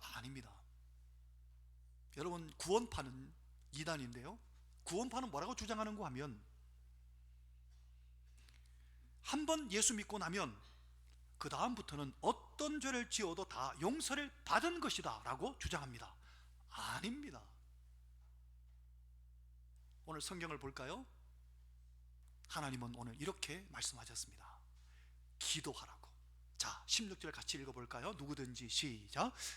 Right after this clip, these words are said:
"누구든지 형제가 사망에 이르지 아니하는 죄 범하는 것을 보거든 범죄자들을 위하여 그에게 생명을 주시리라."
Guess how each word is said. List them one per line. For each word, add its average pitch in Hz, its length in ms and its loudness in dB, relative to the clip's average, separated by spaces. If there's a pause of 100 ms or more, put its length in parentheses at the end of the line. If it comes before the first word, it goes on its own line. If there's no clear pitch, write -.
"누구든지 135 720 4
형제가 127 560 0 (260)
사망에 139 760 6
이르지 156 340 6
아니하는 143 560 4 (240)
죄 180 260 12
범하는 165 400 8
것을 165 240 4
보거든 131 580 0 (3500)
범죄자들을 165 760 4
위하여 131 520 2 (160)
그에게 127 500 2 (140)
생명을 139 600 0
주시리라." 139 480 0